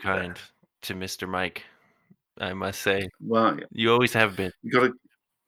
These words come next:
Speaker 1: you gotta cover all bases. I don't think there's enough podcasts dedicated to the flat, flat
Speaker 2: Eulogizing.
Speaker 1: Earth movement, Flash.
Speaker 2: <laughs>
Speaker 1: So, uh, get on board.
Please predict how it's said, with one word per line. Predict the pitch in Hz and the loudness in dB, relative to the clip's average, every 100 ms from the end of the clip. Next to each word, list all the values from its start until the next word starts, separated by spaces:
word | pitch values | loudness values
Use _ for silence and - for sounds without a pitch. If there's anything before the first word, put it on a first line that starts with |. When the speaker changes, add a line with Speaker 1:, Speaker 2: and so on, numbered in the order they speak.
| _ _ | _ _
Speaker 1:
you | - | -10
gotta | 139 139 139 | 2 4 4
cover | 143 135 | 2 4
all | 135 | 4
bases. | 123 135 143 92 | 6 4 2 2
I | |
don't | 98 127 | 2 0
think | |
there's | 120 117 110 | 0 -2 0
enough | 120 | -2
podcasts | - 117 - 98 87 - - - _ _ _ _ _ | -2 -4 -2 -6 -4 -6 -8 -18 _ _ _ _ _
dedicated | 107 98 110 101 101 | 0 0 -2 -6 -8
to | 95 | -10
the | 95 90 | -12 -4
flat, | 107 | -2
flat | 101 | 2
Speaker 2:
Eulogizing. | 120 127 120 110 101 104 110 | 2 2 2 4 4 4 2
Speaker 1:
Earth | - 95 | 0 -4
movement, | 95 - - 202 | -4 -4 0 2
Flash. | - - 160 - 226 131 | 2 0 -2 -4 -8 -12
Speaker 2:
<laughs> | - _ - | -12 _ -4
Speaker 1:
So, | 98 95 95 | 0 0 0
uh, | 95 95 - - - - - - - - - | 0 -2 -6 -20 -20 -20 -20 -16 -16 -12 0
get | 123 | 4
on | 110 | 6
board. | 110 107 | 6 6